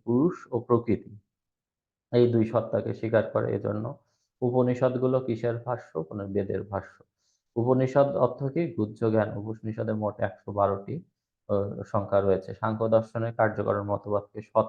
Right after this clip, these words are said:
কার্যবাদ বলা হয়। আহ, যেমন বৌদ্ধ দর্শনে বলা হতো প্রতীত্য সমতবাদবাদ। ব্রহ্মসূত্র মহর্ষি বাদনারায়ণ রচিত বেদান্ত দর্শনের মূল সূত্র। মীমাংসা মতে আত্মা এক না বহু, আত্মা বহু।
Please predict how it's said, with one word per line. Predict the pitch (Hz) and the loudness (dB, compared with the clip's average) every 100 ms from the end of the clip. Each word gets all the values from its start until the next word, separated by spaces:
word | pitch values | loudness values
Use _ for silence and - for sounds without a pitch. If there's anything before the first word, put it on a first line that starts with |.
| - | 0
কার্যবাদ | 104 101 101 101 104 | 0 0 -4 -2 -2
বলা | 101 98 101 | -2 -2 0
হয়। | 110 127 - _ _ _ _ | -2 -4 -8 _ _ _ _
আহ, | 127 120 | 2 6
যেমন | 120 117 110 | 6 6 4
বৌদ্ধ | 110 110 | 2 2
দর্শনে | 110 107 - 107 | -2 -2 -2 2
বলা | 107 101 | 2 2
হতো | 101 104 | -2 -4
প্রতীত্য | - 101 101 - 98 | -4 -2 -4 -6 -6
সমতবাদবাদ। | - 101 95 98 95 104 - - - - _ _ | -4 -4 -4 -6 -6 -4 -6 -6 -8 -8 _ _
ব্রহ্মসূত্র | 107 107 110 110 113 110 117 | -2 0 0 -2 -4 -2 0
মহর্ষি | 110 110 113 113 - | 2 2 0 -4 -2
বাদনারায়ণ | 113 110 - 110 107 107 | 4 4 2 0 0 -2
রচিত | 104 98 - 101 | -4 -8 -8 -4
বেদান্ত | 101 101 101 98 | -2 0 -2 -4
দর্শনের | 95 95 - - 107 104 | -4 -4 -6 -6 -6 -2
মূল | 104 104 | -2 -4
সূত্র। | - 104 - 123 156 - _ _ _ _ - | -4 -8 -2 -2 -2 -6 _ _ _ _ 0
মীমাংসা | 113 127 147 160 - | 4 6 6 4 0
মতে | 120 98 - | 0 0 -2
আত্মা | - 110 110 - 110 | 0 0 -2 0 0
এক | 113 117 113 117 | 2 2 0 -2
না | 113 | -4
বহু, | 107 113 170 | -2 -4 -2
আত্মা | 156 104 - 110 | -2 -4 -8 -14
বহু। | 95 - | -14 -16